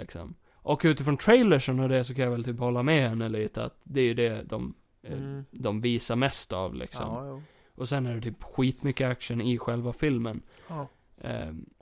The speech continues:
Speaker 1: jag tycker de kunde ha gjort första biten bättre, men hon tyckte ju som sagt det var skit i början.
Speaker 2: Ja, okej.
Speaker 1: Eh, och, ja, fine. I can see it, but okej, så dåligt var det inte.
Speaker 2: Nej.
Speaker 1: Nej. Sen tyckte hon, hon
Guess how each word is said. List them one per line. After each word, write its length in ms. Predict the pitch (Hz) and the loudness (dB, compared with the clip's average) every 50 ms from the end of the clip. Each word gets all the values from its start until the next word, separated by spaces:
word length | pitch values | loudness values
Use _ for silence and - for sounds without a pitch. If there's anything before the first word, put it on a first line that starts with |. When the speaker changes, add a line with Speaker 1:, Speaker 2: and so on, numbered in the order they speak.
| _ _ | _ _
Speaker 1:
jag 200 | - 160 160 160 | 4 6 6 6
tycker 200 | - 156 139 151 | 4 2 2 2
de 100 | 143 139 | 0 2
kunde 220 | 127 147 143 143 139 | 0 0 2 2 4
ha 240 | 135 135 135 131 - - | 4 4 4 2 0 0
gjort 340 | 131 139 139 - - - | -2 -2 -2 -2 -6 -10
första 300 | - - 143 - - - | -6 -4 -4 -4 -2 -4
biten 380 | 131 131 131 127 123 120 117 117 - | 0 2 0 0 0 -2 -6 -6 -8
bättre, 480 | _ - 127 117 - - - - - - | _ -4 -4 -4 -4 -10 -14 -12 -10 -8
men 280 | 104 110 113 73 - - | -8 -8 -8 -10 -12 -8
hon 200 | - 131 127 117 | -4 -2 -2 -2
tyckte 320 | - - 117 - _ - 123 | -4 -8 -14 -14 _ -12 -12
ju 120 | 113 - | -12 -12
som 180 | - - - 120 | -14 -14 -16 -12
sagt 220 | - 110 107 - | -12 -14 -14 -12
det 80 | - 110 | -12 -12
var 100 | - - - - | -12 -10 -10 -10
skit 320 | 120 - - _ - - - - | -12 -12 -12 _ -20 -20 -18 -10
i 80 | - 120 | -8 -4
början. 340 | 117 110 110 - - - - - _ _ _ - | -2 -2 -2 -2 -6 -8 -14 -20 _ _ _ -16
Speaker 2:
Ja, 240 | - 147 139 147 156 | -14 -12 -10 -10 -10
okej. 240 | 151 147 - 139 147 156 - _ _ _ - 139 135 | -12 -12 -12 -12 -12 -12 -16 _ _ _ -4 -2 0
Speaker 1:
Eh, 280 | 127 123 123 123 120 - | 2 2 2 2 0 -2
och, 280 | - - 139 135 - - | -2 -4 -4 -4 -4 -4
ja, 200 | - 170 175 151 156 - | 0 0 0 0 -2 -2
fine. 240 | - 160 156 156 156 151 - - - _ _ - - - - - - 156 160 | 0 2 2 2 0 -2 -8 -20 -20 _ _ -20 -20 -20 -20 -6 2 4 4
I 40 | 156 | 4
can 200 | - 175 165 160 | 6 2 2 2
see 400 | - - 208 202 196 190 185 175 | 4 2 4 6 8 8 8 8
it, 160 | 175 - - | 8 4 -4
but 180 | 151 135 - | -8 -8 -8
okej, 360 | - 110 147 147 - - 143 135 | -4 -2 -2 -2 0 0 -2 -2
så 240 | - - 151 143 | 0 2 2 2
dåligt 340 | 131 127 123 123 123 120 - | 2 0 -2 -2 -4 -6 -6
var 100 | - - | -6 -6
det 60 | - | -6
inte. 200 | 202 190 - - - - | -6 -8 -10 -12 -14 -10
Speaker 2:
Nej. 300 | - 139 123 120 117 131 139 143 - - - - | -8 -6 -6 -6 -6 -8 -10 -14 -14 -14 -16 -14
Speaker 1:
Nej. 340 | - 180 139 127 117 - - _ _ _ _ _ _ _ _ | -6 -2 0 0 0 -2 -4 _ _ _ _ _ _ _ _
Sen 320 | - - - 160 156 151 | -6 0 2 2 2 2
tyckte 380 | - 165 147 - - _ - 143 | 2 0 0 0 -4 _ 0 0
hon, 680 | 135 131 135 135 131 131 131 131 127 127 127 127 127 - _ _ _ | 2 2 2 2 2 2 2 0 0 0 -2 -4 -6 -8 _ _ _
hon 220 | _ 147 165 170 | _ 4 4 4